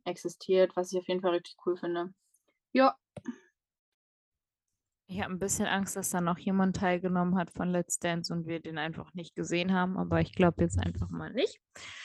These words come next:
Speaker 2: Wobei es waren ja eigentlich auch genug Promis, die da mitgemacht haben. Egal. Ähm, ja, dann mach ich schon mal weiter.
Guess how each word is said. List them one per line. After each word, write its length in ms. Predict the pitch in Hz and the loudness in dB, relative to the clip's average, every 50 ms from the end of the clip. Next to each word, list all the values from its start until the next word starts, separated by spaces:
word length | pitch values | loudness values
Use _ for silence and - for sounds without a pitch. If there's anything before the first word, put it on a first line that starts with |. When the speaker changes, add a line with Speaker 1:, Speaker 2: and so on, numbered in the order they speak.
| - - - - _ | -16 -16 -18 -10 _
Speaker 2:
Wobei 240 | - 190 180 190 190 | -6 0 2 4 4
es 180 | 196 190 - - | 2 2 0 0
waren 140 | 202 196 202 | 2 4 4
ja 100 | 196 - | 4 4
eigentlich 300 | - 185 180 - - - | 4 4 2 0 -2 -4
auch 120 | - - | -4 -4
genug 320 | - - 202 196 - - - | -4 -2 -2 -2 0 2 0
Promis, 500 | - - 247 240 254 269 262 - - - - 226 - - - - | 2 2 4 4 4 2 2 -2 -6 -8 -8 -8 -8 -10 -12 -10
die 140 | - - - | -10 -8 -6
da 160 | - 254 233 226 233 _ _ _ _ _ _ | -6 -6 -6 -8 -10 _ _ _ _ _ _
mitgemacht 480 | - - - 247 254 247 254 - - 254 | -16 -8 -4 -4 -4 -4 -4 -6 -4 0
haben. 180 | 262 262 240 | 0 2 2
Egal. 520 | - - 330 302 - 151 143 143 143 151 - _ _ _ - - - - - _ _ _ - | 4 4 2 2 2 0 -2 -2 -2 -4 -6 _ _ _ -20 -20 -20 -20 -20 _ _ _ 2
Ähm, 720 | 208 214 220 220 220 220 220 214 214 214 214 220 226 214 _ _ _ _ - - - - - - | 4 6 6 6 6 4 4 2 0 -2 -4 -6 -6 -10 _ _ _ _ -20 -20 -20 -20 -16 -8
ja, 220 | - 196 185 220 226 | 0 2 4 6 6
dann 120 | 202 180 | 6 4
mach 100 | 175 196 | 2 2
ich 200 | 233 233 - - | 0 -2 -4 -6
schon 180 | - - 240 233 | -4 -2 0 2
mal 300 | 233 233 233 220 185 170 | 4 4 2 2 2 0
weiter. 640 | 180 185 220 277 302 - - 196 185 202 240 277 | 2 2 2 2 0 -2 -4 -4 -2 -2 -2 -4